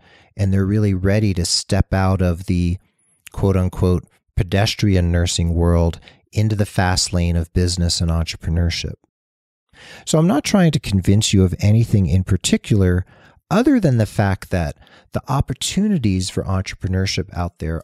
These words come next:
are enormous. Everyone is thinking about what they can do, how they can break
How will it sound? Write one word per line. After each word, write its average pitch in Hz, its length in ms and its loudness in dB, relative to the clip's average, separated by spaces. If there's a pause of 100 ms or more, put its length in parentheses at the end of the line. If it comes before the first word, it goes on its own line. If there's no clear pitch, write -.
are 90 360 -6 (520)
enormous. 110 920 -4 (720)
Everyone 117 760 0
is 98 580 -2 (260)
thinking 131 500 -4
about 92 380 -4
what 98 460 -4
they 104 140 -2
can 90 220 -4
do, 85 460 -2 (520)
how 120 280 0
they 120 140 0
can 95 220 -2
break 104 420 -2